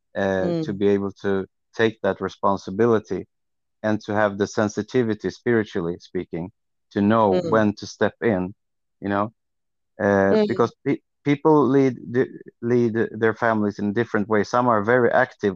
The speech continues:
Speaker 1: in all minor decisions. They want to be the one to control the outcome, right?
Speaker 2: Mm.
Speaker 1: And, and, um,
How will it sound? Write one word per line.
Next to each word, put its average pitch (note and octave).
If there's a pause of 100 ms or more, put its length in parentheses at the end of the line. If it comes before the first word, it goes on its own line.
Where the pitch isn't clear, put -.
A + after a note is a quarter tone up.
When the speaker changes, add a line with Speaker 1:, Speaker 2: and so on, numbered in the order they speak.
(120)
Speaker 1:
in A2
all A2+
minor A2
decisions. G2+
They G#2
want G2+
to F#2
be F#2+
the F#2+
one F#2+ (420)
to G#2
control G2+
the G2
outcome, G2+
right? G2+ (580)
Speaker 2:
Mm. E3+
Speaker 1:
And, G#2 (140)
and, G#2
um, G2+